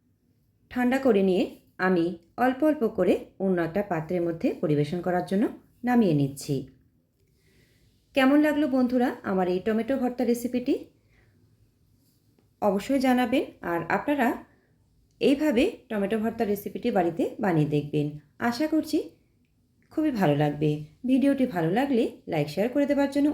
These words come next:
অনুরোধ রইল। আর নতুন বন্ধুরা, আপনারা যদি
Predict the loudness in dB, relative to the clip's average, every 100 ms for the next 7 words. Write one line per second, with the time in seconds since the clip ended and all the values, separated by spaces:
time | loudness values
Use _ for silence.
0 | 2 2 0 0 0 0 0 -6 _ _
1 | _ _ _ _ _ _ _ 2 4 4
2 | 2 0 2 2 2 2 0 -2 -18 _
3 | -8 -8 -2 -2 0 -2